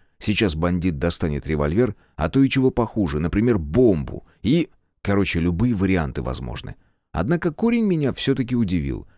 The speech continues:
Вместо оружия у него в руках появился сложенный в четверо листок бумаги. "Спокойно, товарищи", —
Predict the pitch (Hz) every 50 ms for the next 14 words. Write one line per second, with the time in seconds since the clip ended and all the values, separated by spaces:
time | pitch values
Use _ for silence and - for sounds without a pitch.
0 | _ _ - 80 85 120 131 123 - - 113 113 135 156 143 104 98 87 78 80
1 | 85 92 104 101 92 104 101 - - 120 - - 87 78 76 78 107 123 117 -
2 | - 64 - - _ _ _ - - - - 143 160 139 87 90 78 65 62 -
3 | - - 147 151 131 131 120 101 - - - - 90 110 113 - - 117 98 78
4 | 80 101 104 104 95 69 - - 78 - _ _ _ _ _ _ - - - -
5 | 85 85 78 113 120 123 131 107 120 120 123 117 104 87 - - - - -